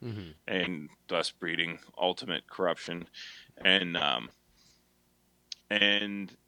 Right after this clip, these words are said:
Speaker 2: and you get an idea. <sighs> Well, so anyways, the story of at least Uday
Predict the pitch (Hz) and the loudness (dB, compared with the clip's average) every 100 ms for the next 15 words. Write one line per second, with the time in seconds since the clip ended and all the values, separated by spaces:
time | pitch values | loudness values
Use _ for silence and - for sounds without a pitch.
0 | _ _ _ - 107 101 101 101 110 113 | _ _ _ -8 -4 -4 -4 -10 -8 -8
1 | 98 110 104 101 98 101 98 95 95 92 | -2 -2 0 0 0 0 0 0 -4 -8
2 | - - - _ - - - 110 - 117 | -20 -20 -20 _ -10 -6 -6 -10 -10 -8
3 | 120 - - - - - 151 156 143 131 | -8 -10 -20 -20 -20 -2 6 8 8 6
4 | 120 - - 127 - 190 165 117 - _ | 4 0 -2 0 2 4 4 2 -8 _
5 | _ _ _ _ - 127 139 - - 117 | _ _ _ _ -4 2 2 2 -2 2
6 | 107 95 92 92 | 4 4 2 0